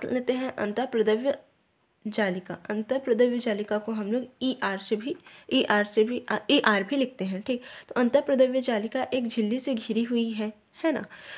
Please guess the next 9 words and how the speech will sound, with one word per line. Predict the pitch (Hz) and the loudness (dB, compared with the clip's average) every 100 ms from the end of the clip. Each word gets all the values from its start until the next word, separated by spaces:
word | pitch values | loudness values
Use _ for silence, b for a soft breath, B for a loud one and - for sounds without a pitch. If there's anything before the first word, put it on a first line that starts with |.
| B - | B 0
तो | 285 | 2
ये | 254 254 285 | 4 4 4
झिल्ली | 294 240 254 | 2 2 2
जो | 262 262 | 2 2
होगी | 226 214 202 202 - _ - | 4 4 4 -4 -6 _ -4
इस | 277 - 294 285 | -4 -2 -2 4
कोशिकांग | 233 226 247 247 196 254 262 | 4 4 2 4 4 2 -2
को, | 165 175 B B B B - | -4 -6 B B B B -2
इस | 277 | -2